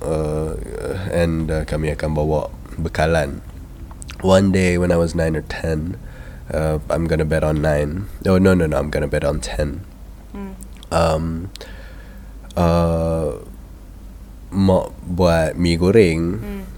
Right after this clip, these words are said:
Speaker 1: and when I tried to eat it during recess, I didn't like it. Masa dia rasa kapok. At
Speaker 2: Hmm.
Speaker 1: the time, I didn't have the language to say it. Uh, but, you know, now I know that, oh, itu, uh, the taste of, uh, kapur.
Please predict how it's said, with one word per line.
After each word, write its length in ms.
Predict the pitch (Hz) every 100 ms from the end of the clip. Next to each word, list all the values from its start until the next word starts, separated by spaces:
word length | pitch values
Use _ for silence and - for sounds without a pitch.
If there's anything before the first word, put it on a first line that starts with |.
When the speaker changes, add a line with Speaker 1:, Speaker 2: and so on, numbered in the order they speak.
| - -
Speaker 1:
and 560 | - 90 87 85 85 82 -
when 240 | 87 87 87
I 160 | 85 85
tried 220 | 98 85
to 60 | 87
eat 200 | 87 87
it 120 | 80
during 300 | 87 82 82
recess, 480 | 98 113 85 85 -
I 80 | 85
didn't 260 | 87 87
like 240 | 95 113 92
it. 220 | 80 -
Masa 360 | 85 85 85 85
dia 200 | - 85
rasa 220 | 90 -
kapok. 440 | - 92 - 101 - - - - - - - - -
At 140 | 90 87
Speaker 2:
Hmm. 40 |
Speaker 1:
the 60 | 87
time, 240 | 110 101
I 60 | 95
didn't 200 | 87 90
have 120 | 85 80
the 80 | 80
language 400 | 80 80 78 -
to 80 | -
say 300 | - 110 82
it. 120 | 60 - - - - - - -
Uh, 400 | 80 78 73 73
but, 320 | 73 80 73 - - -
you 160 | 85 78
know, 180 | 71
now 380 | 76 80 80 82
I 100 | 76 78
know 240 | 78 76
that, 240 | 76 73 -
oh, 240 | - 71 69
itu, 560 | - 78 80 76 76 73 - -
uh, 480 | 73 73 71 71 73
the 80 | 80
taste 400 | - - 73 -
of, 100 | - - -
uh, 160 | 50 -
kapur. 500 | - - 85 78 -